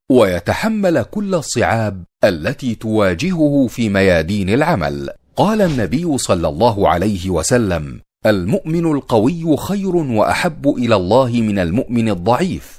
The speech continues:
وفي كل خير". وهو صادق في التعريف بتخصصه وإمكانياته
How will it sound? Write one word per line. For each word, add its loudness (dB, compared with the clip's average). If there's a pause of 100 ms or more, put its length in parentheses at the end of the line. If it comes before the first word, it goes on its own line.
(220)
وفي 0
كل -2
خير". -6 (340)
وهو 4
صادق -4
في -4
التعريف -2
بتخصصه -4
وإمكانياته -2